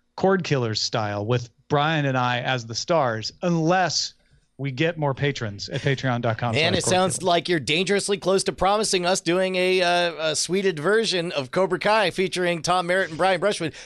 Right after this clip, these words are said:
Speaker 2: The good news is we have a dojo, we have a fighting death pit, we've got <laughs> land, we got territory to make this happen. But what we don't have is quite enough patrons. Head on over to patreon dot com slash cord killers.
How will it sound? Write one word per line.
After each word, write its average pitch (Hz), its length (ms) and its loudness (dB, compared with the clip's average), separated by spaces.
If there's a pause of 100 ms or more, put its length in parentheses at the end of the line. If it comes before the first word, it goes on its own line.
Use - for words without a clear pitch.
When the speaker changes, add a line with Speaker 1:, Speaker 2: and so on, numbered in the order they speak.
(140)
Speaker 2:
The 135 80 -6
good 240 160 2
news 277 240 2
is 302 200 2
we 196 100 4
have 233 180 4
a 196 40 2
dojo, 240 520 4
we 226 80 2
have 208 140 4
a 147 80 0
fighting 208 360 0
death 226 260 2
pit, 240 240 4
we've 165 120 -4
got 202 220 0
<laughs> - 20 -10
land, 208 460 2
we 226 140 -2
got 226 280 -2
territory 233 500 2
to 220 80 2
make 220 220 0
this 196 140 0
happen. 220 420 0 (260)
But 294 420 4
what 220 200 -2
we 247 100 -4
don't 269 320 2
have 185 300 -2
is 190 120 -4
quite 285 400 0
enough 262 380 0
patrons. 139 760 -2
Head 226 200 0
on 247 180 2
over 226 180 2
to 208 80 -2
patreon 202 460 0
dot 196 220 0
com 190 220 0
slash 196 280 2
cord 202 300 0
killers. 214 340 2